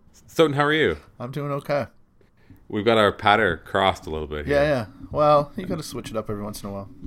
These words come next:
Speaker 1: It's true, you do. How, uh, you're well, though. How are you?
Speaker 2: Uh, I'm doing, I'm great. I was great until you reminded me that I was talking about, uh, that, those passionate Dominican fans in a radio hit this week, and I was like, "Oh, yeah,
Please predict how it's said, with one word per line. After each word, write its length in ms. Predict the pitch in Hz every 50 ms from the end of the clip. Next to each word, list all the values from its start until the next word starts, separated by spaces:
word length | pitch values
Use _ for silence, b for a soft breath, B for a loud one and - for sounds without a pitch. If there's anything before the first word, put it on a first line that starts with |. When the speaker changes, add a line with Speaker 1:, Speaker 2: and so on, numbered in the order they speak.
| - - - - -
Speaker 1:
It's 200 | - 156 - -
true, 160 | - 233 220
you 100 | 208 214
do. 160 | 226 175 110
How, 200 | 110 156 185 190
uh, 220 | - 110 127 123 -
you're 160 | 139 135 135
well, 160 | 165 202 185 110
though. 100 | 92 87
How 140 | 104 113 127
are 120 | 143 127 92
you? 160 | 80 76 80 -
Speaker 2:
Uh, 120 | 123 120
I'm 180 | 156 170 175 175
doing, 200 | 165 190 190 185
I'm 200 | 175 175 180 175
great. 240 | 156 175 208 220 208 190
I 40 |
was 100 | 185 180 -
great 180 | 202 202 214
until 220 | 208 185 - 185 170
you 140 | 165 160 151
reminded 300 | 147 147 156 160 160 147
me 100 | 135 127
that 100 | 127 120
I 220 | 117 117 117 117 - b b b b b b b b b
was 100 | - -
talking 300 | - 131 131 - 135 127
about, 260 | 120 123 117 101 82 87 98
uh, 220 | 104 110 110 107 101
that, 280 | 107 107 107 107 98
those 160 | 107 113 104 -
passionate 560 | - - - 123 123 127 - - 127 113 -
Dominican 460 | - 107 110 120 123 113 - 123 104
fans 360 | - - 98 101 98 95 90
in 60 | 101 98
a 60 | 98
radio 320 | 98 98 110 110 98 92
hit 180 | 95 90 - -
this 220 | - 85 - -
week, 240 | 95 90 92 - -
and 80 | 95 90
I 40 |
was 120 | 90 95 -
like, 160 | 78 90 104 113
"Oh, 160 | 113 110 110
yeah, 200 | 95 87 87 90